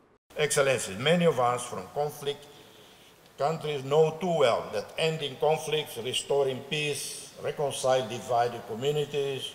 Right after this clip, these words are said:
unite the nation and governing peacefully is never easy. Some believe in the security approach, the use of force to deter and quell dissent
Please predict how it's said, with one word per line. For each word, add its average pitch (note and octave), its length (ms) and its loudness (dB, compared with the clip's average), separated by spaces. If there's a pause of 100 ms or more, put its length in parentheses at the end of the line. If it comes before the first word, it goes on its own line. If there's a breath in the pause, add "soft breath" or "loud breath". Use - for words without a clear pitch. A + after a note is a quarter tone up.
unite A#2 400 -2
the G#2 100 -4
nation C3+ 460 -4
and G2 260 -8
governing B2+ 360 -2 (100)
peacefully C#3 380 -6 (140)
is G#2+ 80 -10
never A#2+ 280 -4
easy. F#2 340 -8 (800 loud breath)
Some F#3+ 400 2 (100)
believe D3 400 -2 (180)
in B2 160 -6
the A2+ 120 -4
security C#3 500 -2
approach, A#2 440 0 (320)
the B2 100 0
use C3 280 -2
of B2+ 140 0
force E3 320 2 (300)
to A2+ 100 -10
deter A2+ 560 2 (420)
and A2 160 -4 (160)
quell B2+ 320 2 (140)
dissent C3+ 400 -2